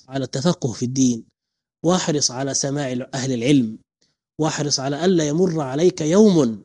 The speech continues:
إلا وقد استفدت آية من كتاب الله أو حديثاً عن رسول الله أو فائدة أو معلومة.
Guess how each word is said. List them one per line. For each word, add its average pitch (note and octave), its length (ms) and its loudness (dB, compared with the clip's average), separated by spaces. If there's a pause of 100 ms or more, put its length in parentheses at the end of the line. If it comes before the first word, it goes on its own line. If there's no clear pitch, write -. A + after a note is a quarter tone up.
(120)
إلا F3+ 180 4
وقد C#3 260 -2
استفدت C3+ 420 -4
آية D3+ 360 2
من C3 160 -4
كتاب D3 300 -2
الله C#3+ 360 0 (540)
أو D3 120 0
حديثاً F#3+ 500 8
عن C3+ 220 -2
رسول D#3 320 2
الله C#3+ 440 2 (480)
أو F#3+ 140 8
فائدة F#3+ 500 2
أو E3+ 260 4
معلومة. F3+ 680 4